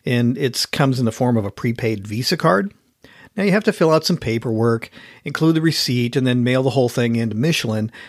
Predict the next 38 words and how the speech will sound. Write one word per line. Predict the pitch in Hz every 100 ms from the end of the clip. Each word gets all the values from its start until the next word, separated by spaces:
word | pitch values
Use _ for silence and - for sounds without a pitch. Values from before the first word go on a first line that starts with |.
| -
to | 123
get | 131 123
your |
card, | - - 151 127 127 123 -
and | 113
it | 120
shows | - 135 139
up | 123
in |
about | 113 104 -
six | - 139 - 117
weeks. | 113 117 - -
It | -
takes | 156 139
a |
little | 123
bit | 107
of | -
time, | 135 131 107 - - - -
but | 214
it | 220
does | 330 180
work. | 220 165 131 - - - -
I | 147
know | 147 143 175
this | 139 -
because | - 113 123
I've | 120 117 117
done | 107 127
it | 180
several | - 160 165 175
times | 170 165 175 202 - - - - -
when | 127
purchasing | 117 127 131 143 - 131
sets | - 120 120
of | 131
tires | - 113 120 143
online, | 120 117 107 120 165